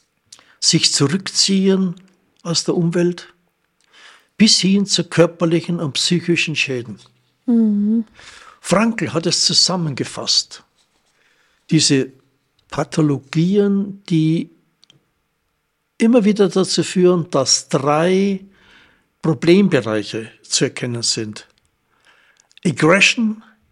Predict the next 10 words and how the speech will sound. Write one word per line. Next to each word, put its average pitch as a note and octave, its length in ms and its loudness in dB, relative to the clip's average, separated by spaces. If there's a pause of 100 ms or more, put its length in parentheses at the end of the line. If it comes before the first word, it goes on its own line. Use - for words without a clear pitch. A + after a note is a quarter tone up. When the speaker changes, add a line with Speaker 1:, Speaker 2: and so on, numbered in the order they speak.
(160)
Speaker 1:
Depression D3+ 640 0
und C3 160 -6
Drugs. - 640 -2 (320)
Also - 300 -4
Aggression, G#3 960 0 (260)
Speaker 2:
Mhm, A3 80 -6
mhm. G#3 320 -4 (260)
Speaker 1:
Depression E3+ 840 -2 (260)
und E3 200 -4
Drogen. C#3+ 420 -2